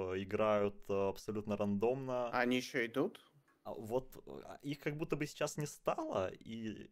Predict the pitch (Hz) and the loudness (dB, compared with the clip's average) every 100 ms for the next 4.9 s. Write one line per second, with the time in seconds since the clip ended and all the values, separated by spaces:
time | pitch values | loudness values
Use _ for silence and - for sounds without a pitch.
0 | - - - 139 139 135 - 131 131 143 | -20 -16 -4 -2 0 -2 0 0 2 0
1 | 147 - - 127 135 143 156 143 131 123 | 0 -4 0 2 2 2 2 2 2 2
2 | 120 123 120 113 165 214 - - 113 120 | 2 2 4 4 4 2 -4 -6 -4 -4
3 | 113 104 120 113 - 104 104 101 113 107 | -4 -2 -2 -2 0 2 2 0 0 2
4 | 110 101 92 - 101 98 - 98 - | 2 2 -2 -2 -4 -6 -10 -16 -18